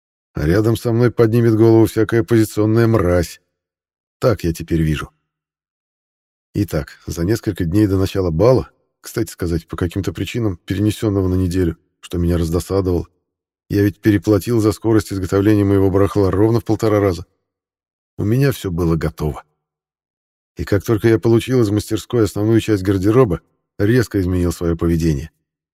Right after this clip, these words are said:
Теперь на занятия и в столовую я ходил только в парадной форме, безупречно отглаженной из самого лучшего качества.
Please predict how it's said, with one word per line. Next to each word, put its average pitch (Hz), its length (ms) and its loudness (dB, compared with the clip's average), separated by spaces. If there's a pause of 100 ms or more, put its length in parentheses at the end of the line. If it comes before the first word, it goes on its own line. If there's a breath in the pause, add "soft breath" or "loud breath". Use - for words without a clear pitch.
(600)
Теперь 98 400 0
на 107 100 4
занятия 113 520 0
и 107 40 2
в - 60 -8
столовую 107 480 2
я 98 80 2
ходил 98 300 0
только 107 340 0
в - 80 -14
парадной 90 360 0
форме, 98 380 2 (360)
безупречно 104 760 0
отглаженной 98 540 0
из 101 180 -10
самого 113 320 -2
лучшего 95 340 -4
качества. - 500 -4